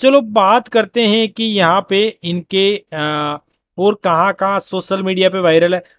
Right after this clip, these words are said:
भाई सोशल मीडिया पे कहीं पे भी वायरल नहीं है, ठीक है। यहाँ पे जब आप होम पे जाएंगे तो आपको लीगलिटी अपॉर्चुनिटी में पीडीएफ़ मिल जाएगा, आपको सपोर्ट सेक्शन में कुछ भी नहीं है।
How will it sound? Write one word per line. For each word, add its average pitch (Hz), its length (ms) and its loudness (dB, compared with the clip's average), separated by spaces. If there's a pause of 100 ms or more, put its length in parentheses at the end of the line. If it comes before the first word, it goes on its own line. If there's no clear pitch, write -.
(120)
भाई 247 120 4
सोशल 254 460 -2
मीडिया 240 320 2
पे 254 160 0
कहीं 208 280 -2
पे 214 140 -6
भी 220 100 -4
वायरल 180 360 2
नहीं 123 160 -4
है, 98 100 -14 (280)
ठीक 247 120 -2
है। 208 120 -2 (240)
यहाँ 202 300 2
पे 247 160 -2
जब 240 180 0
आप 214 300 -2 (120)
होम 214 200 0
पे 233 140 2
जाएंगे 208 420 0
तो 214 100 0
आपको 196 260 -2
लीगलिटी 196 560 -2
अपॉर्चुनिटी 185 540 -6
में 196 160 -4
पीडीएफ़ 185 560 -4
मिल 190 140 -6
जाएगा, 190 280 2
आपको 165 420 0
सपोर्ट 180 400 -4
सेक्शन 180 420 -4
में 190 140 -2
कुछ 160 240 -6
भी 175 140 -2
नहीं 190 180 -2
है। 208 160 -2